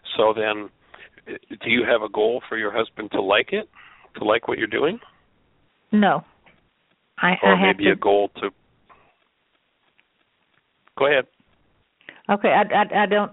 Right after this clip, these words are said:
Speaker 2: think that I could get him to agree or, or believe in what I'm doing to now, but I have a friend who, um, is being wonderful, and she is sitting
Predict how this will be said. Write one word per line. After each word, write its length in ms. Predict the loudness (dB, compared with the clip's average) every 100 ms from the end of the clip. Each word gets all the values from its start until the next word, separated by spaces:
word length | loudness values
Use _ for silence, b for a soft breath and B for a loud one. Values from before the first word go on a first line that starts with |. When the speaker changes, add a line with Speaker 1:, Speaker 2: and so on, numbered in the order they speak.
| -6
Speaker 2:
think 240 | -4 -2
that 100 | -2
I 120 | 0 -2
could 220 | -4 -2
get 160 | -2 0
him 460 | -2 -2 -4 -8 -14 _ -2
to 420 | 2 4 4 0 -2
agree 720 | -4 -2 0 2 2 -2 -6 -16 _ _ _ _ _ _ -8
or, 120 | -8 -6 -2
or 100 | 0
believe 460 | 2 2 2 2
in 120 | 0 2
what 160 | 2
I'm 180 | 2 0
doing 340 | 0 2 0 -2
to 160 | -8 -4
now, 380 | 0 0 -2 -6 B B B 0
but 260 | 2 2
I 140 | 0 0
have 200 | 0 0
a 80 | -2 -4 -2
friend 360 | 0 2 0 -2
who, 480 | 0 2 2 0 -2
um, 320 | -4 -4 -4 -8 -14 _ _ -6
is 80 | -6 -2
being 260 | 0 0 2
wonderful, 600 | 2 2 0 2 2 2
and 200 | -2 -6 -6
she 80 | -2
is 160 | -2 -2 -8 -20 -4
sitting 300 | 0 0 0